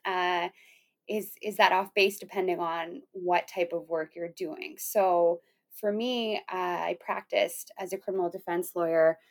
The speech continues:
uh, for the first few years of my career after I articled. And articling, for anyone who's not familiar, perhaps including yourself, is a period of internship that we have to do after graduating from law school for ten months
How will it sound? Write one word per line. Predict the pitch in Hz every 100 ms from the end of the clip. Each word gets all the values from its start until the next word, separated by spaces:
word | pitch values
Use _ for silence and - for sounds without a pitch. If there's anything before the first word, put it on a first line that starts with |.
| _ _ _
uh, | 170 175 92 92 90
for | - 180
the | 165
first | 175 170 - -
few | 196
years | 170 165 156
of | 165 -
my | 151
career | - 208 185 -
after | - - 156
I | 160
articled. | - 165 170 196 233 247
And | 196
articling, | 175 175 170 180 180 180 _ _ _ -
for | 202
anyone | 180 180
who's | 196 208 -
not | 180 -
familiar, | 285 320 302 285 220
perhaps | - 180 -
including | 202 196 190
yourself, | 190 269 269 - -
is | 202 196
a | 180
period | - 190 180 175
of | 170
internship | - 202 - 180 - 156 - -
that | 165 165
we | 185
have | 160
to | -
do | 175 165 156 -
after | 175 - 180 170 170 _ _ -
graduating | 175 170 165 156
from | 175
law | 165
school | 160 - 165 -
for | 170 170
ten | - 170
months | 160 180 - -